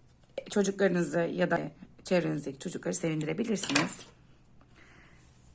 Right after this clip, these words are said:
Şimdi arkadaşlar, öncelikle ben de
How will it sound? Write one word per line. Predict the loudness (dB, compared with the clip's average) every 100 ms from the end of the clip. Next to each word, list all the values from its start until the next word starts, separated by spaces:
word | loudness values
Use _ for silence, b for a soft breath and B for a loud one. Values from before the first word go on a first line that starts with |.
| -20 -14
Şimdi | 0 8
arkadaşlar, | 10 10 6 4 2 0
öncelikle | 2 2 0 -4 0 2 2 -2 -12 -20 -20 -20 -20 -20 -10 -2
ben | 2 2
de | 2 0 -2